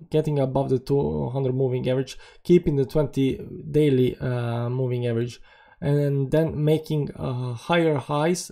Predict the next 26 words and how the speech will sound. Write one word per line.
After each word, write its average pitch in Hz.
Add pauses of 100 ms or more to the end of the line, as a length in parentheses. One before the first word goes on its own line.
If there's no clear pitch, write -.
and, 139
uh, 131
higher 151
lows 131
as 117
well. 120 (360)
So - (100)
we 143
want 156
to -
see 156
it -
moving 139
upwards. - (340)
And 143
that's 190
it 180
for 151
the 135
Uniswap 147
for 131
the 139
day. 135 (480)
It's, -
uh, 131
bullish. 165